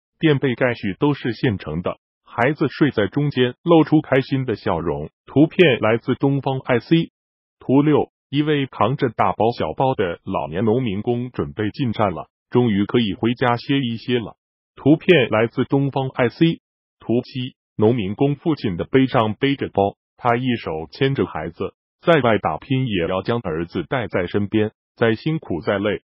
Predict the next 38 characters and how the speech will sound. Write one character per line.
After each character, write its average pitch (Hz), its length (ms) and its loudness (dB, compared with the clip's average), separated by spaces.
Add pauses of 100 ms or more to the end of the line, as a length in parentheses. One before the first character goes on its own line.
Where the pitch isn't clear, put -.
(100)
为 170 160 8
了 120 120 4
儿 104 160 0
子 107 260 -2
也 85 220 -8
值 113 140 -4
得。 76 120 -10 (500)
图 - 220 4
片 151 320 4
来 110 180 2
自 127 160 -4
东 139 280 0
方 135 180 -4
I 123 200 0
C。 165 320 0 (380)
图 117 220 -2
八， 143 280 2 (220)
一 139 120 0
位 135 180 0
老 73 240 -4
年 85 200 -4
农 113 180 2
民 104 180 -4
工 127 220 -2
躺 71 280 -6
在 120 200 0
一 104 120 -2
堆 147 160 2
行 95 280 -6
李 110 100 0
中， 101 260 -2 (240)
候 151 240 0
车 139 220 -2
的 113 100 0
时 131 220 -2
间 139 180 0
太 127 220 -4
长， 78 400 -12